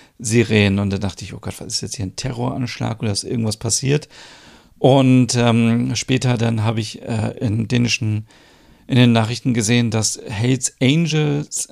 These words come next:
äh, dass da wohl, äh, in einem Club eine Bombe hochgegangen ist, aber es wurde keiner verletzt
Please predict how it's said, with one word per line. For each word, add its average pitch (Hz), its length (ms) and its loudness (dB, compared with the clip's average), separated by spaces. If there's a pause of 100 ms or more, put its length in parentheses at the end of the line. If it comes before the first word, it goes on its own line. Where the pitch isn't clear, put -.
äh, 117 280 0
dass 110 220 -4
da 113 420 -2 (420)
wohl, 117 680 2
äh, 120 240 0
in 117 140 -2
einem 110 420 -2
Club - 400 -2
eine 123 220 0
Bombe 113 360 0
hochgegangen 110 580 -2
ist, 107 140 -2
aber 107 140 -2
es 104 140 -4
wurde 107 160 -2
keiner 107 280 -4
verletzt - 520 -6